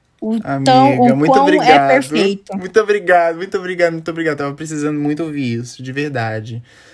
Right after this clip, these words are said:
Speaker 2: Muito feliz
Speaker 1: Ah.
Speaker 2: em ouvir isso vindo de ti. Amiga, passa tuas redes sociais pras pessoas.
Speaker 1: É, pois é, gente. Meu arroba no Instagram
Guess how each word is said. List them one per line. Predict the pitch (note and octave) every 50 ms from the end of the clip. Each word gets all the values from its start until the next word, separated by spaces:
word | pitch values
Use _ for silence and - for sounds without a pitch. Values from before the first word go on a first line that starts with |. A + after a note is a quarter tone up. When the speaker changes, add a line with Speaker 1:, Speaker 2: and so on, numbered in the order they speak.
| _ _ _ _ _ _ -
Speaker 2:
Muito | C3+ C#3+ C#3+ -
feliz | - D3+ C#3+ A#2 G2+ G2 A2+ - -
Speaker 1:
Ah. | F#3+ G#3 G3+ G3 F#3+ -
Speaker 2:
em | B2+
ouvir | B2 B2 B2 A#2 A#2+
isso | A2+ - C3
vindo | B2 B2+ B2 A#2+ B2
de | C#3 D3
ti. | D3 - - - A2+ A2 A#2 - _ - - - - -
Amiga, | - C#3+ D#3+ E3+ E3 D#3 D#3+ D#3+
passa | F#3 G3 F#3+ A#3+ A3
tuas | - G3+ G3 F3+
redes | G3+ F#3 F3 -
sociais | F#3+ F3 - - E3 C3 A2+ G#2+ G2+ A2 A#2 - - - _
pras | - B2+ B2 -
pessoas. | - B2+ B2 - - A#2 G2+ G2 D2 A2+ - - - - - - - - - - _ _ _ _ _ _ _ _ -
Speaker 1:
É, | C4+ C#4 C#4
pois | B3 G3 F#4 F#4 A#4 G#4+ -
é, | F4 D4 C4+ B3 B3
gente. | A3+ D#4+ D#4+ D#4+ C#4+ C4+ B3 A#3 G#3+ - - C#4+ D#4+ G#3+ A3 -
Meu | A#3+ C4+ C4+ C#4 D4 D#4+ D#4+ E4+ E4+ E4 D#4 D#4 D4+ D4 C#4+ C#4+ C#4 C4+ C4+ C4 B3+ B3+
arroba | B3+ B3+ C#4 C#4 C#4 B3 A#3 C4 B3+ B3
no | B3 B3 C4 E4+
Instagram | G4+ G#4 - - G#4+ G4+ F4 E4 B3+ B3 A#3+ A#3+ B3 C4+ D4